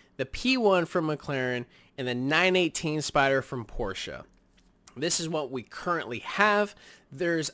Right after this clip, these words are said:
another Holy Trinity that's gonna be coming out rather soon, I would say in two to three years. But there was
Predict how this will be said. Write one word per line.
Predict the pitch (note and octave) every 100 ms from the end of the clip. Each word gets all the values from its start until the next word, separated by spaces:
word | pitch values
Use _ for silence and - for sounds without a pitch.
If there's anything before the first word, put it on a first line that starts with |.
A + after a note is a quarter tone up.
| -
another | E3 E3 F3 G3+ B3 C#4
Holy | G#3 G3 F#3+ E3
Trinity | D3 - C3 B2 C3
that's | A#2+ A#2
gonna | - C3 B2
be | B2+
coming | - C3 B2 A#2+
out | A#2 G#2+
rather | G2+ G2+
soon, | G2 - F#3+ G#3+ C4 D4 -
I | B2
would | C3 C3
say | - B2
in | A2
two | -
to | A#2
three | - G2+ G#2
years. | F#3 A3 - - - - _ _ _
But | A#3+ B3+ A3+ _ _ _ _
there | -
was | F3+